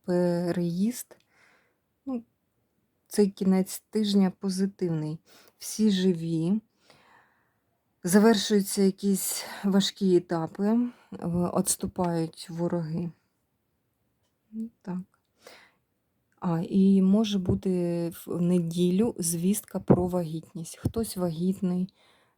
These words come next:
е, може до вас дійти ця інформація. Або ви, м,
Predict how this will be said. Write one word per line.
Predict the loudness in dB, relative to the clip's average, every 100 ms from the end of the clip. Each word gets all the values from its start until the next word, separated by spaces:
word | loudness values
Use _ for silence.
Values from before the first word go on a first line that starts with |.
| _ -6
е, | -2 0 2
може | 4 4 4
до | 2
вас | 2 0 -2
дійти | -6 -4 -4
ця | -2 -4
інформація. | -4 -6 -6 -6 -8 -6
Або | -2 2
ви, | 2 2 0 -6
м, | -10 -6 -6 -6